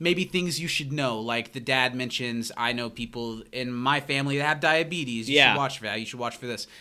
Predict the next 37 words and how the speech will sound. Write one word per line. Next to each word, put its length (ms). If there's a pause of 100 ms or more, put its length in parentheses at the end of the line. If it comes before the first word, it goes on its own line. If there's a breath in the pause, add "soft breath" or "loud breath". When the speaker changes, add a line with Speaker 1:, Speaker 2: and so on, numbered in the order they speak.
(160 soft breath)
Speaker 1:
I 140
liked 320
the 100
way 200
that 200
Joel 280
delivered 540
Jeff 320
asking 600
his 340
dad 460
if, 240
like, 300
he 120
can 180
still 300
have 220
sex. 520
Speaker 2:
Yeah, 380
that 260
was 160
really 280
funny, 280
too. 320 (160)
Speaker 1:
Just 220
like 180
the 100
bit 220
with 120
the 80
dean 260
in 60
the 80
beginning, 420
it's 180
a 60
joke 440